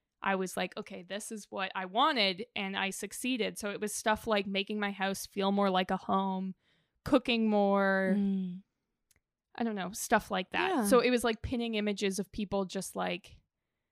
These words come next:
Speaker 1: like, friends sitting at a table drinking wine or
Speaker 2: That's exactly what we're doing right
Speaker 1: Yes.
Speaker 2: now. <laughs>
Speaker 1: <laughs> But, like, stuff like that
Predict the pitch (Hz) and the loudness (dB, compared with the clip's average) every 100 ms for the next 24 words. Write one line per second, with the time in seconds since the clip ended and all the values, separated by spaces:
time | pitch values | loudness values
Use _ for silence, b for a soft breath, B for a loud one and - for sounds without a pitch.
0 | _ _ _ _ 220 196 - - 226 233 | _ _ _ _ 2 2 0 4 6 6
1 | 240 - - 233 233 220 214 240 220 208 | 4 2 0 0 2 2 2 2 2 4
2 | 202 208 208 196 208 196 180 175 170 - | 2 2 2 4 4 4 0 -2 -4 -4
3 | 185 175 170 175 170 185 202 202 202 208 | 0 2 4 2 2 0 0 0 -2 -6
4 | 196 202 196 202 196 180 175 214 208 349 | -4 -2 -2 -2 -4 -6 -4 6 10 10
5 | 370 415 523 539 453 480 415 427 403 - | 12 12 12 12 12 12 12 10 6 6
6 | 330 381 - 349 B B B - 349 302 | -4 -2 2 0 B B B 8 8 10
7 | 285 - - 262 - 285 240 - 214 214 | 6 4 4 2 6 4 6 6 6 6
8 | 202 | 4